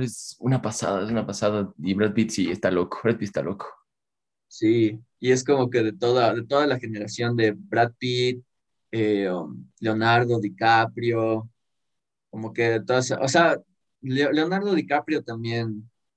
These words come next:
Speaker 2: creo que, o sea, creo que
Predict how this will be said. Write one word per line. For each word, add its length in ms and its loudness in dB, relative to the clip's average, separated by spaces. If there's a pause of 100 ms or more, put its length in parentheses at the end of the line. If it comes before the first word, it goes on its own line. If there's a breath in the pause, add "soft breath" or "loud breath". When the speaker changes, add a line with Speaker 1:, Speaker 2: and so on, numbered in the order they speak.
(300)
Speaker 2:
creo 180 4
que, 280 4 (1120)
o 100 -4
sea, 640 8
creo 200 0
que 240 0